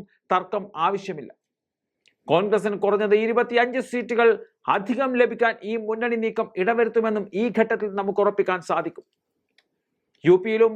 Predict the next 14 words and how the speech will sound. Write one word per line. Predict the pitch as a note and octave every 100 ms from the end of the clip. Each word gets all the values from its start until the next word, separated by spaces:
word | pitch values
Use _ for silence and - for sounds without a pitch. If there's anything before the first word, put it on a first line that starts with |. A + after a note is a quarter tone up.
| G#3+
മധ്യപ്രദേശിലും | G#3 A#3 A#3 A3+ A3 A3+ A3+ A3
സമാജ്വാദി | A3+ A3+ A3+ A3+ A3+ A3+
പാർട്ടിയുമായുള്ള | A3+ A3+ A#3 A3+ A3+ A3 G#3+ G3+ _ _ _ F3+
കോൺഗ്രസ് | A3+ A3 A3+ A#3
സഖ്യം | A#3 A#3+ A#3+
വലിയ | A#3+ B3+
നേട്ടമായി | B3+ B3+ C4 C4+ C4 B3 A#3+ A3+
മാറുമെന്നതാണ് | A#3 B3+ A#3+ A#3 A3+ A3+ G3+
രാഷ്ട്രീയ | G#3+ G#3+ A#3
നിരീക്ഷകർ | G#3 G#3+ G#3 G#3+ G3+ F#3
പറയുന്നത്. | F#3 F3 - - _ _ _ _ _ _
ഇതിനു | F3+ C4+ D4+
പുറമെ | C#4 C4+ B3+ A#3+
ബംഗാളിൽ | A#3+ C#4 B3+ G#3 D3